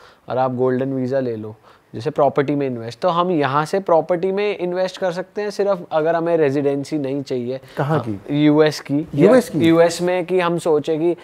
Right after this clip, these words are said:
Speaker 1: चलो, हमारे रिलेटिव रहते हैं, let's suppose मेरा भाई रहता है, मैं सोचता हूँ, यार, मैं एक घर ले लेता हूँ और वहाँ का रेंट यहाँ आता रहेगा, ऐसा हो, पॉसिबल है?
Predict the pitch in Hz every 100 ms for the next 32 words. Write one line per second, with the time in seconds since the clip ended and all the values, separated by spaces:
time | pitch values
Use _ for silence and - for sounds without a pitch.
0 | - - 143 147 147 143 151 143 139 135
1 | 147 139 117 127 131 131 123 120 135 123
2 | 127 131 131 127 120 120 113 110 123 127
3 | 127 120 - 131 135 139 139 131 127 127
4 | 123 113 110 175 151 - - - - 117
5 | 123 120 120 127 143 147 143 139 127 127
6 | 120 117 110 - 123 131 131 127 - 131
7 | 151 131 127 117 113 123 - 135 135 131